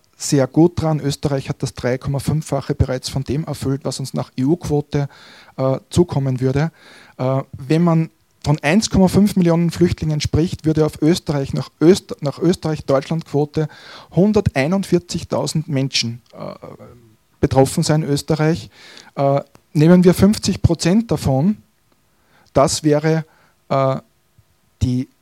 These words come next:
Obergrenze für die Aufnahme von Flüchtlingen in Österreich. So könnte die Regierung argumentieren, wir nehmen fünfzig Prozent vom Worst Case auf. Bis dahin hat sich hoffentlich die E U geeinigt, darauf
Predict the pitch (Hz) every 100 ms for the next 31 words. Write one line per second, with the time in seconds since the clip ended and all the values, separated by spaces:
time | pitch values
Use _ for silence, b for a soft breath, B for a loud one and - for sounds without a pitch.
0 | _ _ _ - _ _ - - _ -
1 | 180 202 - 139 143 - - 165 - 139
2 | 139 120 135 - 139 139 - - 135 127
3 | - 131 127 117 113 - 135 127 - 156
4 | - 151 - 151 139 131 - 156 160 135
5 | 143 135 127 143 151 160 B B B 139
6 | 135 139 - 208 226 220 - 180 - 143
7 | 160 - 143 123 135 160 - - 147 139
8 | - - B B B - 139 180 - -
9 | 208 - 208 147 170 185 139 139 - 113
10 | 151 160 170 160 156 - 139 143 139 131
11 | 117 170 - 147 131 139 -